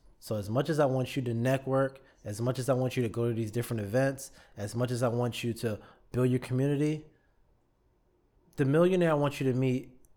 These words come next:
is the person in the mirror. I want you to be able to look in the mirror and say,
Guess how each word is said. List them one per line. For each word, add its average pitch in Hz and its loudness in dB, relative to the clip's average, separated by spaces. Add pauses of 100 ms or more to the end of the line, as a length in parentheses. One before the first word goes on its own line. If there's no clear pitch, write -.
is 120 -4
the 110 -4
person 120 -4
in 110 -4
the 101 -6
mirror. 90 -8 (1400)
I 127 -6
want 165 2
you 175 4
to 143 4
be 120 2
able 123 4
to 117 4
look 117 0
in 135 2
the 131 2
mirror 120 2
and 104 -8
say, 101 -6